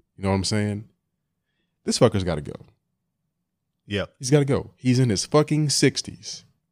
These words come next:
Speaker 1: Okay? I want him to fucking die.
Speaker 2: Well, hey, if, uh, the Nature Boy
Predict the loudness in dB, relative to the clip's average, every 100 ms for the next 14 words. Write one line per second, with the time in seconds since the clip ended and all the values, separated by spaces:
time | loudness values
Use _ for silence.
0 | _ _ _ _ -10 -4 2 2 2 -4
1 | _ _ _ _ _ _ _ _ _ _
2 | _ _ _ _ _ _ _ _ _ _
3 | _ _ _ _ _ 0 4 6 6 2
4 | -2 -6 -6 -6 -10 -10 -12 -14 -4 4
5 | 6 6 2 -4 -2 2 4 4 4 2
6 | -2 -8 -20 _ _ _ -6 0 2 4
7 | 2 4 4 4 2 -4